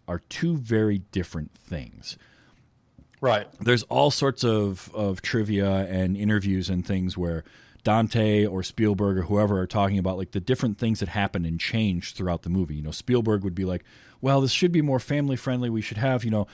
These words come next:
Speaker 1: make sure you can see Gizmo in this shot." Or, um, Phoebe Cates talking about the kiss with Zach Galligan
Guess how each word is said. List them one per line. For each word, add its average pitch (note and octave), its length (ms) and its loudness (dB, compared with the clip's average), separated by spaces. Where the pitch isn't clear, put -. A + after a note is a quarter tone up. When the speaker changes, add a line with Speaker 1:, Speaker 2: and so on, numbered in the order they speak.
Speaker 1:
make C3 140 2
sure C3+ 140 2
you B2+ 60 2
can B2 120 -2
see - 160 -2
Gizmo A2 480 2
in G2 120 4
this A#2 140 2
shot." D#2 520 -4
Or, F2+ 320 -2
um, E2+ 500 -6
Phoebe B2 260 2
Cates A2+ 320 -2
talking G#2 280 0
about G2 240 -2
the F#2+ 80 -2
kiss - 540 -2
with F#2+ 240 -2
Zach F#2+ 340 -4
Galligan F#2+ 600 0